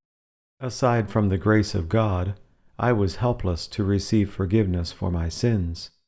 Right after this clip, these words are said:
Yet Jesus shed his precious blood for me. It is beyond my understanding that I should be a fellow heir with Jesus.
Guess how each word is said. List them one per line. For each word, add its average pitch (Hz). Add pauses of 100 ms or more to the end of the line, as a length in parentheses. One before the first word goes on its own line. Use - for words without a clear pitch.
(600)
Yet 123
Jesus 95
shed 110
his 98
precious 113
blood 117
for 90
me. 80 (760)
It 131
is 120
beyond 113
my 98
understanding 87 (320)
that 107
I 98
should 95
be 101
a 90
fellow 98
heir 104
with 82
Jesus. 82